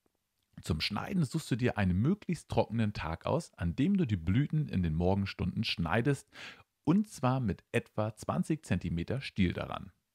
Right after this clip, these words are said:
Bei einer Bauernhortensie solltest du Acht geben,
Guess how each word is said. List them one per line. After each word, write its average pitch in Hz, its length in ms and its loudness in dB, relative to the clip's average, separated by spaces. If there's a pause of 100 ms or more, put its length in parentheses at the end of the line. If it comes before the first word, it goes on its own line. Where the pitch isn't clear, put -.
(340)
Bei 92 340 4
einer 95 200 2
Bauernhortensie 87 1080 2
solltest 120 420 2
du - 100 -4
Acht - 360 -4
geben, 90 280 2